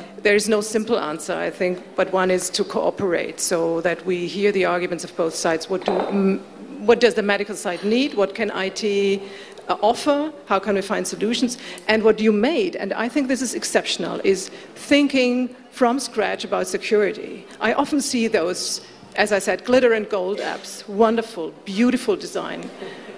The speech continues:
but they did not think a word about security issues. And if you try to make the patches afterwards, it won't work. So maybe this as a message. Um, great,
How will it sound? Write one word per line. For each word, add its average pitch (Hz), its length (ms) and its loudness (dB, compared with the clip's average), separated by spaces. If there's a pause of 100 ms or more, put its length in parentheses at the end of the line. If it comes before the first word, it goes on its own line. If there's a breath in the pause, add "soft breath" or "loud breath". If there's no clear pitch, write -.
(120)
but 220 420 6 (120)
they 269 100 4
did 277 240 0
not 269 180 2 (220)
think 262 560 0 (360)
a 233 60 4
word 226 360 2
about 180 400 -4 (120)
security 185 500 0
issues. 165 720 -2 (140)
And 202 140 2
if - 180 2
you 247 60 2
try 202 220 2
to 202 180 2 (340)
make 202 240 0
the 214 80 4
patches 190 400 -2
afterwards, 190 520 0
it 165 80 -4
won't 165 200 -4
work. 165 180 -4 (520 loud breath)
So 226 220 8
maybe 233 220 8
this 285 200 4
as 233 160 0
a 240 60 0
message. 202 580 -2 (380 loud breath)
Um, 214 640 2 (920 loud breath)
great, - 540 2